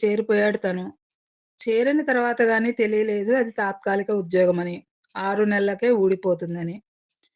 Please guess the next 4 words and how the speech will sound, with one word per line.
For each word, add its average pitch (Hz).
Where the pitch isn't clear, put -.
గుండె 175
పగిలింది. 185
ఎవరికి 202
చెప్పుకోవాలి? 208